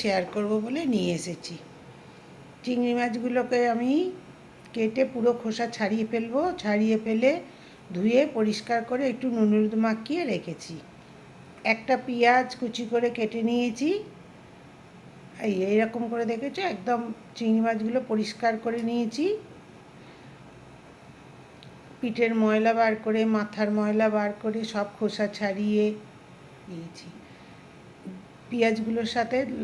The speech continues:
ওটা দিয়ে দিলাম, তার মধ্যে চারটে কাঁচা লঙ্কা গোটা দিলাম।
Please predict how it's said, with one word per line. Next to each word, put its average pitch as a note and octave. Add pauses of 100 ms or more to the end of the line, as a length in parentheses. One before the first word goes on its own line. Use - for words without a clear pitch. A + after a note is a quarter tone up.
(160)
ওটা A3
দিয়ে G#3+
দিলাম, A#3+ (140)
তার G#3
মধ্যে A3 (100)
চারটে G#3
কাঁচা G#3+
লঙ্কা G#3 (120)
গোটা G3 (120)
দিলাম। D#3+